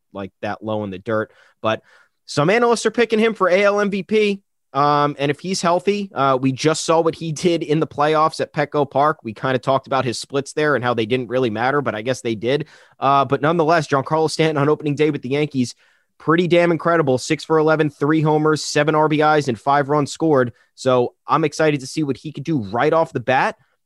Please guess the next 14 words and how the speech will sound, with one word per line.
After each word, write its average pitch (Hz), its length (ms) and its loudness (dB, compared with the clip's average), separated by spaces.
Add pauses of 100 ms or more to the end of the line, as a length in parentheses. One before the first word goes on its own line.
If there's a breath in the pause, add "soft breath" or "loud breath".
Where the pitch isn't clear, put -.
(240)
And 175 420 2 (380)
if 123 120 -4
he 170 120 0
could 165 140 -4
stay 165 200 2
healthy, 160 520 -2 (100)
get 143 180 0
some 151 180 0
reps 151 240 0
in 156 60 0
the 139 140 0
outfield, 165 560 0
and 131 300 0
just 131 320 0